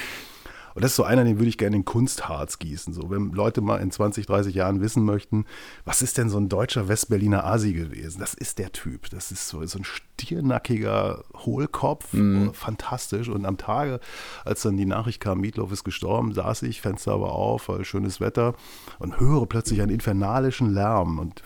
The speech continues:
Speaker 1: schräg gegenüber, auch Fenster auf, und er pumpte Meatloaf. Ich dachte, ja, das ist es, das, das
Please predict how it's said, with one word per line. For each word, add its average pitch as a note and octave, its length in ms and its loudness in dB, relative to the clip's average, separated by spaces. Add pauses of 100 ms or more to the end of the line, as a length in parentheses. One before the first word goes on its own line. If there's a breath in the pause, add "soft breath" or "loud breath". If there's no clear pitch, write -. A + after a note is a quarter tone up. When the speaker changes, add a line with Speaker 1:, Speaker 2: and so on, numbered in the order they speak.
(100)
Speaker 1:
schräg - 280 -4
gegenüber, A2 560 0
auch A2 140 0
Fenster A#2 380 0
auf, G2+ 200 0
und G2 140 -2
er F2+ 80 -2
pumpte G#2+ 540 6 (260 soft breath)
Meatloaf. D2+ 640 -2 (320 loud breath)
Ich - 60 -20
dachte, - 240 -8
ja, G2+ 80 -8
das - 200 -4
ist - 280 -6
es, - 120 -8
das, - 300 -6
das - 320 -6